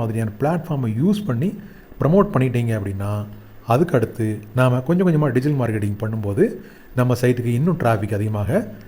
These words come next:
வாய்ப்பு இருக்குது. அதன் மூலயமா எதிர்காலத்துல நாம விருப்பப்பட்டால் Amazon-ல வந்து நம்மளோட சேல்ஸை குறைச்சிக்கணும்னா குறைச்சிக்கலாம். இல்ல Amazon-லயே சேல் நடக்கட்டும், நம்மளோட சொந்த சைட்லயும் சேல் நடக்கட்டும் அப்படின்னு முடிவு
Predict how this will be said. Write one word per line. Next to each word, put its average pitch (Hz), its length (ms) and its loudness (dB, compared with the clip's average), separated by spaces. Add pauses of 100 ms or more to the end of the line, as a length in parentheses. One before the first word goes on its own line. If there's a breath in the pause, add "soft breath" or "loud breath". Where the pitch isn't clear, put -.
(280 loud breath)
வாய்ப்பு 104 240 2
இருக்குது. 104 280 -4 (400 loud breath)
அதன் 139 220 2
மூலயமா 123 320 0 (140)
எதிர்காலத்துல 123 500 2 (100)
நாம 117 220 -2 (340)
விருப்பப்பட்டால் 147 580 4 (500 loud breath)
Amazon-ல 127 440 6
வந்து 123 180 2
நம்மளோட 117 320 2
சேல்ஸை 117 340 -2
குறைச்சிக்கணும்னா 113 440 -2
குறைச்சிக்கலாம். 113 420 -4 (460 loud breath)
இல்ல 202 160 8 (160)
Amazon-லயே 151 480 6
சேல் 139 220 4
நடக்கட்டும், 110 380 -2 (360 loud breath)
நம்மளோட 170 200 6 (100)
சொந்த 151 200 6
சைட்லயும் 120 380 0
சேல் 120 160 0
நடக்கட்டும் 107 280 -2
அப்படின்னு 110 220 -2
முடிவு 107 140 -4